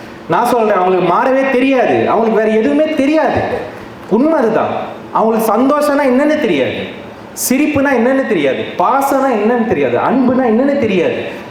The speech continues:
அந்த மாதிரி ஆட்கள் தான். அதனால நீங்க பாத்தீங்கன்னா மோடியும் சரி,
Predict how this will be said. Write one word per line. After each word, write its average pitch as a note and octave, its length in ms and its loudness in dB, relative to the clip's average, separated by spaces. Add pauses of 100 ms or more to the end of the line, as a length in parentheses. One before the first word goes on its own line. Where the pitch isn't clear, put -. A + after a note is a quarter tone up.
அந்த F#3+ 260 0
மாதிரி A3 280 2
ஆட்கள் D3+ 340 0
தான். A2+ 180 -4
அதனால F#3+ 280 0
நீங்க F#3+ 260 0
பாத்தீங்கன்னா F#3+ 400 0 (400)
மோடியும் A3 400 2
சரி, G#3 440 -2